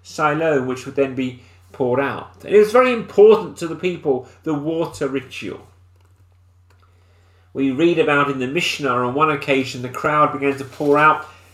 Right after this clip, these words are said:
to the high priest and lifted higher so we could see it. And the Mishnah said one priest accidentally poured the water on his feet and they stoned him with citrus fruits.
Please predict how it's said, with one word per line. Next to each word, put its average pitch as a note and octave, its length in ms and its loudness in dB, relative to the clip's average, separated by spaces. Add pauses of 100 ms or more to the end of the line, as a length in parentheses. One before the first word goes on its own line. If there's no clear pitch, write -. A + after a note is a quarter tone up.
(320)
to - 120 -6
the - 100 4
high C#3+ 300 2
priest C#3+ 580 -2
and B2+ 180 -4
lifted D3 300 -2
higher D#3 600 -2 (200)
so D#3 140 -4
we E3 100 -4
could F#3+ 200 -8
see A#3+ 360 -4
it. - 280 -8
And C3 240 -8 (540)
the B2 80 -4
Mishnah D#3 400 0
said D3+ 240 2
one D#3 240 2
priest D#3 320 -4
accidentally D3 540 -2
poured D3 460 2 (180)
the C#3+ 120 2
water C#3+ 380 0
on C3 120 -2
his B2 140 -6
feet C3 300 -2
and A#2+ 100 -10
they C3+ 120 -4
stoned D#3 540 -2
him A#2+ 280 -8 (380)
with D3+ 120 -6
citrus A#3 520 -4
fruits. - 720 -12